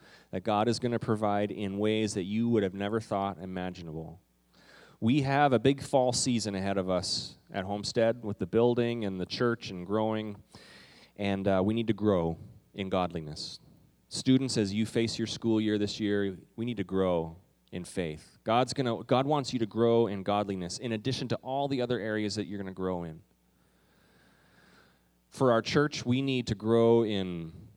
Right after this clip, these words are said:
kinda infrastructure. We need volunteers. When we, when we open up the new building, we're gonna be starting with two services on a Sunday morning. We need volunteers for kids ministry, not just to babysit kids. We want to have people who care about kids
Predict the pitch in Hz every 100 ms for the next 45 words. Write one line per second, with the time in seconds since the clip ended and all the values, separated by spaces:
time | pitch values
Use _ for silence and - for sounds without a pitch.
0 | _ _ _ _ _ - 101 82 - 110
1 | - 85 - 87 - 98 80 101 123 92
2 | - 104 110 90 - 123 123 123 117 -
3 | - - - - - 104 101 110 - 113
4 | 110 117 127 127 123 113 104 117 107 113
5 | 117 117 110 107 104 101 - 110 104 -
6 | - 113 123 117 113 123 113 110 104 -
7 | 110 107 104 107 107 107 101 117 139 117
8 | 127 123 113 123 127 107 92 98 - 123
9 | 113 104 92 - 87 107 147 175 147 160
10 | 113 147 139 113 120 - 110 113 110 117
11 | 135 135 127 123 - 120 113 101 113 113
12 | - 127 - 117 - 117 - 123 135 127
13 | 120 - 120 117 110